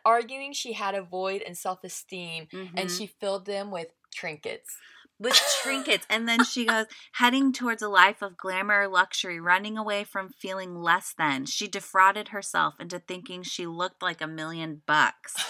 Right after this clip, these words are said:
Speaker 2: She convinced herself she was doing no harm. She told herself lies.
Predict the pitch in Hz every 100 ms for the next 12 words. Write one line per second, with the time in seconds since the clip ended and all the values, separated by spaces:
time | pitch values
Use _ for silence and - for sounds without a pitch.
0 | - - - 659 - - - - - 220
1 | - 214 214 220 - 233 214 208 196 -
2 | 202 190 190 190 185 185 180 190 196 185
3 | 165 156 165 - - - 202 202 196 180
4 | 180 180 165 156 147 131 131 131 113 -